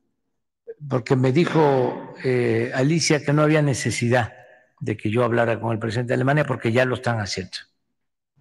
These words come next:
Están ayudándonos en todo. Y ya se está avanzando mucho.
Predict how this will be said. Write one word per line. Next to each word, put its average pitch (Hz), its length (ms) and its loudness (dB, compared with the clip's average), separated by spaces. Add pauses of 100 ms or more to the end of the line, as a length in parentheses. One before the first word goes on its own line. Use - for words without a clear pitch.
(140)
Están 127 520 -4 (140)
ayudándonos 113 720 0
en 87 120 -6
todo. 90 220 -4 (840)
Y 95 140 -8
ya 113 460 0
se - 120 -8
está 107 160 -4
avanzando 104 520 -2
mucho. 92 340 -8